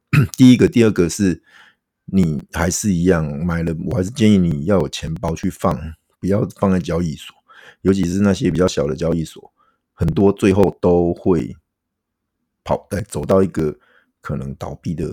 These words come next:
风险。嘿，那你倒闭，你的币就是交易所拿走了，他，他不会还你的，所以还是买了币记得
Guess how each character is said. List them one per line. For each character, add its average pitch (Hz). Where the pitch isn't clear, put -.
风 80
险。 -
嘿， 85
那 107
你 110
倒 87
闭， 107
你 90
的 80
币 85
就 95
是 90
交 92
易 98
所 85
拿 71
走 -
了， -
他， 87
他 95
不 -
会 90
还 76
你 80
的， -
所 101
以 92
还 80
是 98
买 90
了 95
币 107
记 104
得 80